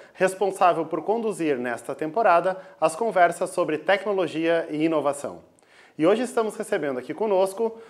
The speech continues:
o gerente regional do sebrae, André Bloss, que vai falar um pouquinho sobre comportamento empreendedor. André, primeiramente, agradecer a tua presença aqui no programa Conexões da U F S M.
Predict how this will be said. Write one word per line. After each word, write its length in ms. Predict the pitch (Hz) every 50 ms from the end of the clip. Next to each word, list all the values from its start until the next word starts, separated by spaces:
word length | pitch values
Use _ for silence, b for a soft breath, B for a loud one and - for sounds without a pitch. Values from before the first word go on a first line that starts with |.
| B B B
o 100 | - 151
gerente 480 | 156 170 175 165 180 208 208 - - 175
regional 600 | 135 175 214 226 240 240 226 202 175 156 151 143
do 100 | 123 131
sebrae, 540 | - - - - 151 151 147 147 170 196 190 - - - _
André 320 | 170 170 160 151 139 139
Bloss, 480 | 131 131 151 170 202 233 - - - B B B B B B B B B B B B
que 120 | - 208 180
vai 160 | 180 220 226
falar 400 | 214 - - - 262 247 226 208
um 80 | 202
pouquinho 560 | 208 196 175 - - 180 180 196 214 220 220 214
sobre 380 | - - - 202 180 165 165 160
comportamento 1200 | - - - 226 254 269 262 - 233 220 220 - 202 170 160 165 170 180 185 185 - 190 190 190 -
empreendedor. 640 | 165 165 156 160 165 151 143 151 131 123 107 92 90 - - _ _ _
André, 260 | 151 156 156 185 202
primeiramente, 800 | 208 208 196 185 185 190 185 175 165 175 190 208 202 - - -
agradecer 520 | - 151 160 156 165 160 151 147 151 - 202
a 40 | 208
tua 100 | 226 220
presença 460 | - 196 170 156 170 175 175 170 175
aqui 140 | 165 - 156
no 80 | 156
programa 360 | 156 156 147 135 147 147 143
Conexões 520 | 143 - 147 135 135 135 - - 135 131 131
da 60 | 143
U 40 | 131
F 160 | 131 127 -
S 220 | 139 127 - 143
M. 240 | 139 151 180 202 196